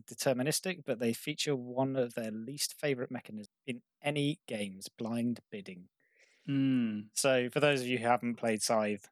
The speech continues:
Speaker 1: I don't know who hasn't played Scythe anymore. You basically put in A amount of attack power, your opponent puts in another amount, you don't know who,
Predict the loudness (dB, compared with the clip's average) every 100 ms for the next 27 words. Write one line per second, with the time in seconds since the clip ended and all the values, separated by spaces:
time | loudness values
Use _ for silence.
0 | _ -4 -2 -2 -6 -10 -8 -8 -8 -18
1 | -10 -8 -8 -12 -14 -14 -16 -2 2 4
2 | 2 0 -2 2 4 2 -2 -12 -20 _
3 | _ _ _ _ _ 4 4 4 6 6
4 | 4 0 -2 0 2 2 2 0 0 0
5 | -2 -10 _ _ _ _ -4 2 2 2
6 | -6 -8 -6 -8 -10 -12 _ -6 0 2
7 | 2 0 2 0 -4 -8 0 2 2 -4
8 | -4